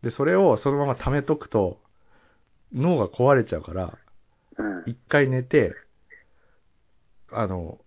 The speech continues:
Speaker 1: 無秩序なものを全部、あの、写生して、
Speaker 2: うん。
Speaker 1: で、一つのその、記憶っていうかさ、エピソード記憶みたいなのして、蓄えるために、寝てるっていう。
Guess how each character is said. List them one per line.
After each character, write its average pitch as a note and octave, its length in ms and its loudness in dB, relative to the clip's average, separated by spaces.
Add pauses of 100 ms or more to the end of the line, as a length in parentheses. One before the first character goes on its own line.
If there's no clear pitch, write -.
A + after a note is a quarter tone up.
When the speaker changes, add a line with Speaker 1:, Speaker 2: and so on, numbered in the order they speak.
(220)
Speaker 1:
無 A#2+ 180 -2
秩 C#3 160 -8
序 A#2 240 -2
な F#2 100 -2
も F#2+ 120 -4
の F#2 60 -4
を F2 40 -8
全 G#2+ 220 -2
部、 D2+ 220 -12 (600)
あ D#2+ 160 -6
の、 D2+ 320 -12 (840)
写 G#2+ 180 -10
生 A#2+ 240 0
し - 120 -12
て、 - 260 -2 (560)
Speaker 2:
う - 80 -8
ん。 - 180 -12 (480)
Speaker 1:
で、 D3 80 -2
一 D3+ 220 -2
つ C3 100 -10
の G#2 100 -4
そ F#2+ 140 -8
の、 F2 220 -12 (600)
記 - 160 0
憶 A2 240 0
っ - 20 -20
て - 120 -6
い G#2 40 2
う - 40 -4
か F2 120 -10
さ、 - 200 -14 (1120)
エ A2 60 -4
ピ - 120 -18
ソ B2+ 160 2
ー - 20 4
ド A2+ 80 0
記 A2+ 160 -2
憶 A2 220 0
み F2+ 100 -8
た F#2 80 -6
い F2+ 40 -6
な F2 60 -8
の E2+ 40 -10
し - 120 -16
て、 A#2+ 340 0 (380)
蓄 B2+ 380 0
え B2 40 2
る A2+ 100 -2
た A#2 100 -2
め A2 140 -2
に、 B2 240 -2 (1200)
寝 A#2 140 0
て A2+ 120 2
る G#2+ 100 0
っ G#2 40 -2
て G2 200 -8
い E2+ 60 -6
う。 - 100 -14